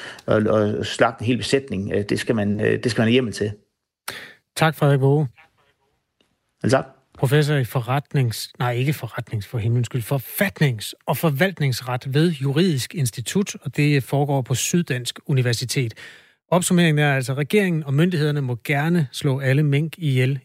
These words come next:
Speaker 2: i Nordjylland. Problemet, eller udfordringen, er, at der ikke er hjemmel til, at minkavlere i andre dele af landet, hvor der ikke er den her, øh, farlige smitte P T, øh, kan slå deres besætning ned, eller potentielt farlige, i hvert fald,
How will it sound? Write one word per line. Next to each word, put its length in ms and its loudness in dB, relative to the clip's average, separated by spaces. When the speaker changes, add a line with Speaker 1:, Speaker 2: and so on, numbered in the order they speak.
Speaker 2:
i 260 -4
Nordjylland. 500 2
Problemet, 480 4
eller 120 -4
udfordringen, 600 0
er, 200 0
at 180 -4
der 100 -4
ikke 260 0
er 160 -2
hjemmel 360 2
til, 380 -2
at 300 -4
minkavlere 880 0
i 180 0
andre 240 0
dele 280 0
af 100 2
landet, 260 0
hvor 160 -2
der 80 -4
ikke 180 2
er 60 2
den 180 -2
her, 200 -2
øh, 120 -2
farlige 320 0
smitte 320 -2
P 80 -4
T, 80 -4
øh, 220 4
kan 140 0
slå 240 0
deres 460 -2
besætning 420 0
ned, 220 -2
eller 180 -8
potentielt 440 -2
farlige, 460 0
i 40 -2
hvert 160 4
fald, 180 0